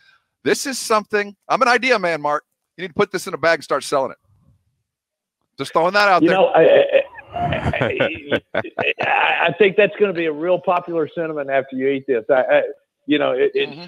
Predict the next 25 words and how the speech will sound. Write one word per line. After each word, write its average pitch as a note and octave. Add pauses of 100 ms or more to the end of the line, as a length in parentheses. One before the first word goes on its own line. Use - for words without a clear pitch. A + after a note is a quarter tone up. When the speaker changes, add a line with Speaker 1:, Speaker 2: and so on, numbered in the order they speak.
Speaker 2:
so F#3
funny. E3+ (320)
Our, D3+
our D#3
people F3+
described D#3+
it D3+
to D#3
y'all C3+
as, A#2+
like, B2+ (140)
pork E3
rind D3+
granola C#3
with A#2+
pecans B2+
and A#2
this B2+
and B2
that C3
and B2
the B2+
other. C#3 (440)
And D3
I C#3+